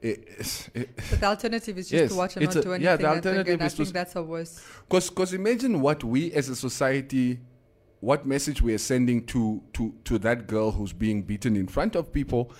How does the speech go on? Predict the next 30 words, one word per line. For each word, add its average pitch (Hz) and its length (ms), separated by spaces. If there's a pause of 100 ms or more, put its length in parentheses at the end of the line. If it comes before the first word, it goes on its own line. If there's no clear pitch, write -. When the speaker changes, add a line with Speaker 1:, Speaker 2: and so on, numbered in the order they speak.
(360)
Speaker 1:
and 104 160
everybody's 107 520
just 107 220
standing 95 340
and 85 140
watching. 87 380 (840)
You're 139 160
telling 156 380
her, 107 340
"Yeah, 117 420 (760)
you 170 220
deserve 110 480
it. - 240 (140)
Jaisal, 110 420
you 110 140
gotta 139 320
cry." 143 340 (320)
You, 120 160
you, 131 280 (420)
nobody's 165 280
Speaker 2:
They 127 80
also 120 140
Speaker 1:
gonna, 208 100
yeah, 127 120
Speaker 2:
suck 90 100
me. 87 60
Speaker 1:
nobody's 160 520
gonna 117 240
help 113 440
you. 90 180